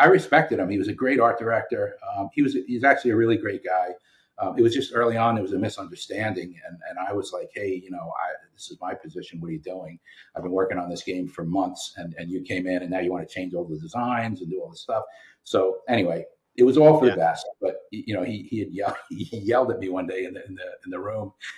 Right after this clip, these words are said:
Speaker 1: And, and, you know, I don't know if I was gonna kill him or start crying.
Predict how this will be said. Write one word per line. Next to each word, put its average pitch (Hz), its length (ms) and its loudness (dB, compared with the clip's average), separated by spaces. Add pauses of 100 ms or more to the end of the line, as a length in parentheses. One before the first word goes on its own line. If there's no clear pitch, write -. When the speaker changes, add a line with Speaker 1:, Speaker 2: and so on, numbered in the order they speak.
(120)
Speaker 1:
And, 98 300 -2
and, 92 340 -2
you 101 60 -4
know, 90 280 0
I 104 60 -4
don't 101 160 0
know 101 120 -2
if - 100 -4
I 92 80 0
was 90 120 -2
gonna 87 140 -8
kill 120 320 0
him 120 140 6
or 92 180 2
start - 260 -4
crying. 98 460 -4